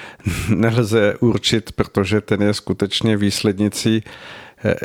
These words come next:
jakéhosi průsečíku mnoha dějů, které samozřejmě se,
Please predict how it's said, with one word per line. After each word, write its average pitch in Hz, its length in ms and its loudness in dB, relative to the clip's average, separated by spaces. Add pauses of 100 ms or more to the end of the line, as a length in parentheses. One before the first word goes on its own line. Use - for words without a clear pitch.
(400)
jakéhosi 110 500 0
průsečíku 117 840 0
mnoha 123 320 4
dějů, 117 400 4
které 117 520 2 (160)
samozřejmě 113 600 2
se, 131 340 0